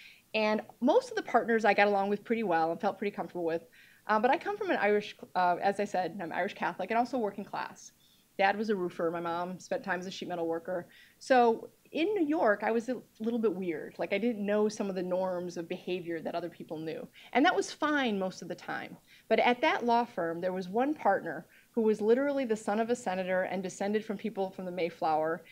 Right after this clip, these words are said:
He wore bow ties unironically. He knew when to wear his sh-, white shoes.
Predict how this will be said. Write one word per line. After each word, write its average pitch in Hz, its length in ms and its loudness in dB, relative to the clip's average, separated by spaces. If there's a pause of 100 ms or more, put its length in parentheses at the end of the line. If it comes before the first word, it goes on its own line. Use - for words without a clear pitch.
(160)
He 220 160 -2
wore 214 220 6
bow 208 200 6
ties 247 340 0
unironically. 180 840 -2
He 190 160 -8
knew 202 200 0
when 208 220 2
to 214 60 2
wear 196 200 0
his 190 180 -6
sh-, - 160 -12
white 196 280 -2
shoes. 185 540 -4